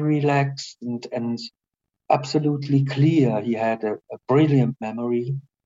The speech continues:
and he could tell stories, and often we laughed when he, for example,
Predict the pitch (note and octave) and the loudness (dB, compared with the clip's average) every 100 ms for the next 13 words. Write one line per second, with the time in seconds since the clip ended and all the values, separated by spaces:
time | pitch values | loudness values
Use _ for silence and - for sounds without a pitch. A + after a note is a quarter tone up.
0 | _ _ _ _ B2 G#2+ G2+ G2+ F#2 A2+ | _ _ _ _ -2 0 -2 -6 -8 -6
1 | G#2 - A2 - A#2+ A2+ A#2 B2+ _ - | -6 -4 -4 -2 0 0 0 -4 _ -16
2 | - - D3 C3+ C#3 B2+ G2+ - G2+ F#2+ | -14 0 4 6 6 4 2 -4 -8 -8
3 | - _ - B2 - - A2 A2 G#2+ A#2+ | -18 _ 0 0 0 -4 -2 0 2 6
4 | B2 A#2+ A#2 - G2+ G2 G2+ G2 _ - | 6 4 0 -10 -10 -8 -12 -12 _ -6
5 | G#2+ G#2+ - A2+ A#2 - | -4 -4 -2 -2 -2 -10